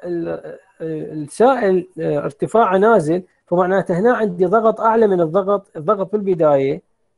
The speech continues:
هنا أعلى من الضغط بالوسط، وأيضًا الضغط بالنهاية أيضًا تقريبًا نفس الضغط بالبداية، لأنه قلنا السرعة راح تكون نفسها، هاي السرعة واحد والسرعة اثنين نفسها،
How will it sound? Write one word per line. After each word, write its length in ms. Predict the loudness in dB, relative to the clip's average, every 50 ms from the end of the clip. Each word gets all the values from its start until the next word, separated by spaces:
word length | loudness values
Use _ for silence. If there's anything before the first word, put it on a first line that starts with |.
| _ _ _ _ _ _ -6
هنا 280 | -4 -2 -2 -2 -4 -6 _ _ _ -2 0
أعلى 260 | 0 2 4 4 4
من 140 | 4 4 2
الضغط 440 | 2 2 2 2 2 2 -2 -2
بالوسط، 580 | -2 -2 0 0 0 0 -2 -6 -10 -10 _ _ _ _ _ _ _ _ _ _ _ _ _ _ _ _ _ _ _ _ _ _ _ -8
وأيضًا 460 | -4 -2 2 2 2 2 2 2 2
الضغط 340 | 2 0 0 0 -2 -4 -4
بالنهاية 480 | -2 -2 0 2 2 2 2 2 2
أيضًا 380 | 2 0 0 0 -2 -2 -4 -6 -8
تقريبًا 360 | -8 -6 -2 -2 -2 -2 -2 -2
نفس 260 | -2 -2 -4 -4 -4
الضغط 380 | -4 -2 -2 0 0 -2 -4
بالبداية، 420 | -4 -6 -6 -4 -4 -2 0 0 0
لأنه 320 | 0 -2 -2 -2 -4 -4
قلنا 420 | -2 -2 -2 0 0 0 0 -2 -4
السرعة 400 | -8 -6 -4 -2 0 0 2 0
راح 220 | 0 0 -4 -10
تكون 280 | -14 _ -4 -4 -2 0
نفسها، 640 | 0 -2 -2 -4 -8 -6 -6 -6 -6 -4 -2 -2
هاي 80 | -2 -2
السرعة 380 | -2 -2 -4 -4 -2 0 2
واحد 480 | 2 4 4 4 2 2 -2 -2 -2 -4
والسرعة 380 | -10 -10 -6 -6 -6 -4 -4
اثنين 360 | -6 -6 -8 -6 -6 -4 -4 -4
نفسها، 460 | -6 -6 -6 -8 -8 -6 -6 -6